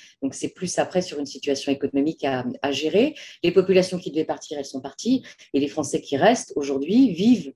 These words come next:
normalement, je, j'oserais dire, euh, en Russie. Selon les, moi je ne suis pas en Russie, je suis à Hong Kong, mais selon le retour que j'ai des Français sur place et à travers, euh, mon suppléant qui vit, euh, en permanence là-bas, euh,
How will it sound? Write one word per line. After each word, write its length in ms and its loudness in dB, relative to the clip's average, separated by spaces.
normalement, 800 2
je, 160 -8
j'oserais 400 -4
dire, 260 -2
euh, 540 -8
en 120 -8
Russie. 380 2
Selon 360 6
les, 240 4
moi 100 4
je 120 2
ne 80 0
suis 260 -8
pas 140 2
en 80 2
Russie, 320 -6
je 60 -12
suis 120 -10
à 60 -4
Hong 120 -2
Kong, 320 4
mais 80 2
selon 340 2
le 120 2
retour 600 2
que 80 -6
j'ai 200 -4
des 160 -4
Français 320 -8
sur 180 -10
place 500 -4
et 140 0
à 80 0
travers, 460 0
euh, 80 -2
mon 100 0
suppléant 460 -4
qui 160 -12
vit, 280 -4
euh, 40 -14
en 80 -14
permanence 480 -6
là-bas, 440 2
euh, 720 -10